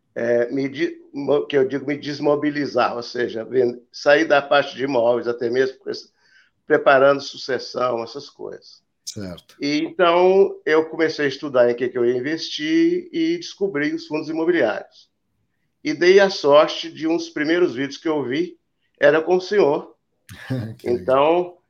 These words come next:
Speaker 1: eu passei a faz-, entrar na fila dos seus seguidores e admiradores.
Speaker 2: <laughs>
Speaker 1: Mas eu tinha duas perguntas pra fazer. É, uma eu se-, eu queria saber a sua opinião.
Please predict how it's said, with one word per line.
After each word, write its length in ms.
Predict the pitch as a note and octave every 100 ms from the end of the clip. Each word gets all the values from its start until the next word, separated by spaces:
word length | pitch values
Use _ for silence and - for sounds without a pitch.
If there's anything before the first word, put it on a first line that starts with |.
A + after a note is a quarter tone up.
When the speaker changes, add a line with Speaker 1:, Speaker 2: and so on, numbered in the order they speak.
| _ _
Speaker 1:
eu 220 | A#2+ B2+
passei 600 | D3+ D3+ D3 C#3+ C#3+ D3
a 360 | D3+ C#3 A2+ - _ _
faz-, 340 | - C3+ C3 -
entrar 320 | B2+ C3+ C#3+
na 140 | D#3
fila 440 | D3+ - C3+ D3 D3
dos 240 | D3 C#3+
seus 480 | C3 C3+ C3+ - - _ _
seguidores 800 | - D3 C#3+ C3 A#2 C3 C3 C3
e 20 |
admiradores. 840 | C3+ C3 C#3 C#3 C3+ G#2 - B2 -
Speaker 2:
<laughs> 80 | C#3 - C3 - - - _ _ _ _ _ _ _ -
Speaker 1:
Mas 380 | C#3+ E3 E3+ G3
eu 80 |
tinha 240 | F#3+ - F3
duas 260 | F#3 G3+
perguntas 520 | - G3 E3 F3 F3 -
pra 120 | F#3+
fazer. 480 | G3 D#3+ G#2 G2 - _ _ _ _ _ _ _ _ _ _ _ -
É, 520 | B2+ B2+ B2 B2+ C3
uma 180 | E3+ F#3+
eu 120 | G3
se-, 180 | G3 -
eu 60 |
queria 280 | - D3 D#3
saber 260 | D3+ C#3 D3
a 20 |
sua 160 | D3 D#3
opinião. 440 | D#3+ B2+ F#2